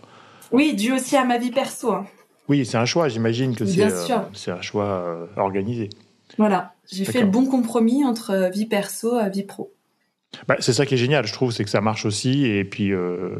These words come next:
Speaker 2: les stations se sont beaucoup développées, on en parlera un petit peu plus tard, mais sur la partie marketing, euh, et aujourd'hui, c'est l'attractivité qui fait tout son sens, euh, dans les stations.
Speaker 1: Tout à fait.
Speaker 2: Euh, quelle est ta mission, du coup, précisément ? Donc, tu es responsable marketing et communication,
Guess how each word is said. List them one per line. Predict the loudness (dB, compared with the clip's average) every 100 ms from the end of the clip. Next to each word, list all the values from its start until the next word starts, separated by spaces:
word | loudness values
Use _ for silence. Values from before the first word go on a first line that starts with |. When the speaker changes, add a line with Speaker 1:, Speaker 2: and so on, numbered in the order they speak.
| -6
Speaker 2:
les | -2
stations | 0 0 0 0 0
se | 0
sont | 0 0
beaucoup | 0 2 2
développées, | 2 2 0 0
on | 0 -4
en | -2
parlera | -2 0
un | -4
petit | -4
peu | -6
plus | -4
tard, | 0 0
mais | -2
sur | -6 -6 -2
la | 0
partie | -2 -6 -4 0
marketing, | 0 0 -2 -2 -2 -2 -4 -6
euh, | -8 -14 -20 -20 -20 -8
et | -6 -2
aujourd'hui, | 0 0 2 0
c'est | 0 -6 -4
l'attractivité | -2 2 2 2 2 2 2 -2
qui | -4
fait | -8 -6
tout | -6
son | -2 -2
sens, | -2 -4 -4 -4
euh, | -2
dans | -2
les | -4
stations. | -6 -8 -10 -16 _ _
Speaker 1:
Tout | -8
à |
fait. | -8 -12 _ _ _ _ _ 0
Speaker 2:
Euh, | 0 0 -6 0
quelle | 2
est | 2
ta | 2
mission, | 2 0 0 0 2
du | 0
coup, | -2 -2
précisément ? | 0 0 0 0 0 2 2 0
Donc, | -2 -4
tu | -4
es | -2
responsable | 0 0 0 0
marketing | 0 -2 -2 -2 0
et | 2
communication, | 2 0 0 2 0 0 0 2 0